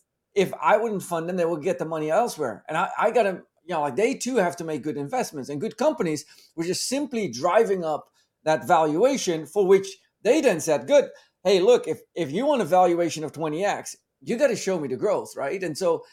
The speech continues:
so this was just, uh, uh, you know, an entire ecosystem that chose to go that route. And I add the tool vendors in there, right? Because now we add the tool vendors that write email sequences on top of that. And,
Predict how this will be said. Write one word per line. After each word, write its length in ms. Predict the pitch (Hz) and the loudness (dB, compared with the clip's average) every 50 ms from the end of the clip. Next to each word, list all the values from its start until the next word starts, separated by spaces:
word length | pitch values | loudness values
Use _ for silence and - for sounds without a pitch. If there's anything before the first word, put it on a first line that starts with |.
| _ _ _ | _ _ _
so 100 | - 180 | -8 -4
this 200 | 180 247 285 247 | -4 -4 -4 -4
was 160 | 240 269 208 | -6 -8 -8
just, 400 | 175 208 208 202 185 190 - - | -2 0 0 0 0 -4 -4 -2
uh, 40 | 160 | 0
uh, 540 | 170 170 165 160 156 156 147 - - 156 - - 139 131 _ | 0 2 2 2 0 0 0 -2 -2 -4 -4 -4 -8 -10 _
you 100 | 143 165 | -8 -8
know, 80 | 151 139 | -6 -6
an 120 | 147 151 | -6 -6
entire 420 | 151 143 - 170 185 220 247 247 - | -6 -6 -4 0 2 2 2 2 0
ecosystem 800 | - 240 220 - 214 190 - - - 147 139 - - 156 143 147 143 | -2 -6 -6 -4 -4 -4 -4 -6 -8 -10 -10 -8 -8 -10 -10 -4 -4
that 180 | 160 160 160 | -4 -4 -4
chose 480 | - - - 202 208 220 233 220 - - | -6 -4 -2 0 0 0 0 -2 -6 -8
to 120 | - 208 | -8 -10
go 280 | 175 143 190 185 185 180 | -2 0 0 0 2 0
that 200 | 156 156 139 - | 0 -2 -4 -4
route. 400 | 113 127 127 120 143 214 247 - _ _ _ _ _ _ _ _ _ | -6 -6 -4 -2 -2 -4 -6 -8 _ _ _ _ _ _ _ _ _
And 120 | 165 180 | -2 0
I 160 | 180 175 175 - - | 0 0 0 0 0
add 260 | 170 185 208 233 233 | 0 0 0 0 -2
the 80 | 220 | -4
tool 320 | 220 220 - 233 233 220 175 | -6 -4 -6 -6 -6 -6 -6
vendors 360 | 151 170 151 147 143 135 123 | -6 -6 -6 -6 -6 -8 -8
in 200 | 131 127 123 120 | -8 -8 -8 -6
there, 240 | 117 120 131 165 196 | -6 -6 -4 -4 -2
right? 280 | 165 151 185 220 220 | -2 -2 -2 -2 -6
Because 220 | - 156 - 160 139 | -10 -10 -10 -8 -6
now 220 | 160 170 185 196 | -2 0 0 0
we 100 | 190 185 | 0 0
add 320 | 143 143 170 170 175 175 175 | 0 -2 0 0 -2 -2 -4
the 80 | 170 | -6
tool 240 | - - 175 175 156 | -6 -4 -4 -4 -4
vendors 280 | 147 175 170 - 156 151 | -4 -6 -4 -4 -2 -2
that 180 | 170 160 - | -2 -2 0
write 240 | 165 165 160 160 - | 2 0 0 0 -2
email 320 | 190 185 190 185 175 175 | -4 -4 -2 -2 -2 -2
sequences 640 | 175 - - 180 190 - 180 175 156 - - 190 175 160 | -4 -4 -6 -8 -6 -6 -6 -6 -6 -4 -4 -4 -2 -2
on 100 | 165 143 | -4 -6
top 280 | - 147 175 170 - | -4 -4 -4 -2 -2
of 80 | 175 135 | -2 0
that. 360 | 165 165 175 180 185 180 180 | 0 0 2 0 0 0 -2
And, 160 | 143 135 117 | -4 -8 -8